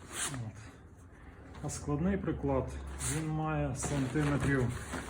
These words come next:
шість, вісім може навіть мати. І такий приклад може не влізти в той карман. Тому я зробив такий от клапан. Він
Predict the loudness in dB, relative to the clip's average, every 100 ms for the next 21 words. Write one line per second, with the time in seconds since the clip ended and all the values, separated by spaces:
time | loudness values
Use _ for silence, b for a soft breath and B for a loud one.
0 | -6 -6 -6 -4 2 4 4 2 -4 -6
1 | -8 -12 -10 -6 -2 0 0 -2 -2 0
2 | -2 -2 -2 -2 -4 -4 -4 -4 -4 -6
3 | -8 -8 B B B B -16 -14 -10 -8
4 | -6 -8 -4 0 2 4 4 0 -8 -14
5 | -16 -16 -18 -20 -18 B B B B -16
6 | -10 -8 -4 -4 0 0 2 4 4 4
7 | 2 -2 -4 -2 2 4 6 6 4 2
8 | 2 4 4 2 0 0 0 -2 -2 0
9 | 2 0 -4 -16 -18 -6 2 4 4 2
10 | -2 -4 -14 -18 -20 -20 -20 -20 -20 -20
11 | -20 -20 B B B B -20 -20 -20 -14
12 | -6 0 2